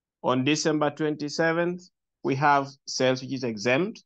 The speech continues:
Exempt sales is neither input or output,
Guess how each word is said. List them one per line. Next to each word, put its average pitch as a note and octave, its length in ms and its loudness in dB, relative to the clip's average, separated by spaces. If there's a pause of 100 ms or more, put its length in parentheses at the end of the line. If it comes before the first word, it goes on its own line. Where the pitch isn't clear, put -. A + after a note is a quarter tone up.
(340)
Exempt D3+ 400 0
sales D#3 280 0
is A#2 140 -12
neither C3 560 0 (520)
input D3 480 -2
or G#2+ 260 -4
output, C#3+ 580 0